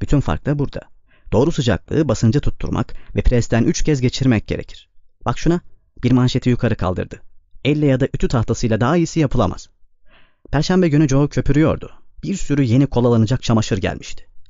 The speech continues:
"Bırakacağım bu işi." dedi. "Dayanamıyorum. Çalışmayacağım artık. Birkaç dakika artırabilmek için bütün bir hafta köle gibi çalışmanın ne anlamı var?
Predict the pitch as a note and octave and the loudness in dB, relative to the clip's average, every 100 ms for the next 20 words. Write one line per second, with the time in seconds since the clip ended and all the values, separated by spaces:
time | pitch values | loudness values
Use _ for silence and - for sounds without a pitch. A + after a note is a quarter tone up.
0 | - - - - A#2+ - C3 E3 A2 A2 | -20 -20 -12 -4 -2 0 2 2 2 2
1 | F#2+ G2+ F#2 F2+ - - - A2+ A#2+ F3+ | 0 -4 -4 -6 -10 -20 -4 0 2 4
2 | D3+ - - - - A#2 F#3 - G2 G#2 | 2 0 -8 -12 -4 -2 0 0 0 0
3 | F#2 G2+ - - - - - - _ _ | -2 -4 -8 -14 -18 -20 -20 -20 _ _
4 | - F#3+ G#3+ - D3 C#3 D3 B2 A#2+ B2+ | -6 -2 -2 -2 -2 -2 0 0 2 0
5 | A#2+ B2+ B2+ - B2 G2+ - G#3 C#3+ G2 | 2 2 0 -2 0 0 0 2 4 2
6 | - G#2 - D#3 D#3+ C3+ - A#2+ - A2 | 0 -2 2 2 2 0 0 -2 0 2
7 | G2 D3 D#3+ G#2 F2+ D#2 - - | 4 2 2 2 0 -6 -14 -20